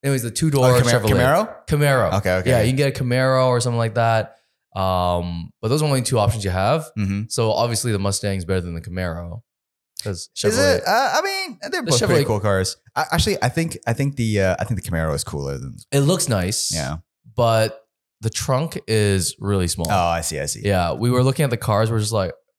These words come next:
Speaker 1: "Okay, we're not gonna fit our luggage in this car," and we don't even have big
Speaker 2: Yeah.
Speaker 1: ones.
Speaker 2: Here's another thing that I learned about the Boxster.
Speaker 1: What?
Speaker 2: Uh, on the nine eleven, the trunk is in the front, and there, and there's
Speaker 1: Oh,
Speaker 2: no,
Speaker 1: really?
Speaker 2: yeah,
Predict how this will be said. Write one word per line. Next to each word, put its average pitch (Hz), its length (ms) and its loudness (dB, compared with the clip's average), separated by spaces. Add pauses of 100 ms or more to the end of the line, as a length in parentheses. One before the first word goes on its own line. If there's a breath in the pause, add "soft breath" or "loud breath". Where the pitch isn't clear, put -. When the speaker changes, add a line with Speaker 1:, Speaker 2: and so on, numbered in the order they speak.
Speaker 1:
"Okay, 98 160 -6
we're 98 140 -2
not 113 100 0
gonna 113 140 0
fit 117 100 -4
our 104 100 0
luggage 95 540 -4 (320)
in 104 240 -2
this 98 160 -2
car," 82 240 -6
and 110 80 -2
we 127 80 0
don't 147 100 2
even 160 120 2
have 110 160 -2
big 87 100 -4
Speaker 2:
Yeah. 76 160 -2
Speaker 1:
ones. - 300 -16 (100)
Speaker 2:
Here's 170 180 2
another 143 220 2
thing 113 140 2
that 92 80 2
I 92 140 4
learned 104 260 2
about 87 160 0
the 82 60 -8
Boxster. 90 580 0
Speaker 1:
What? 87 360 -2 (420)
Speaker 2:
Uh, 90 260 2 (120)
on 123 180 2
the 113 60 4
nine 135 240 2
eleven, 101 720 0
the 101 80 -2
trunk - 380 -2
is 110 80 -4
in 113 100 -2
the 87 60 -4
front, 78 480 -4 (100)
and 92 120 -4
there, 90 200 -4
and 95 220 -6
there's 87 200 -2
Speaker 1:
Oh, - 20 -10
Speaker 2:
no, 107 220 4
Speaker 1:
really? 156 420 0
Speaker 2:
yeah, 82 220 0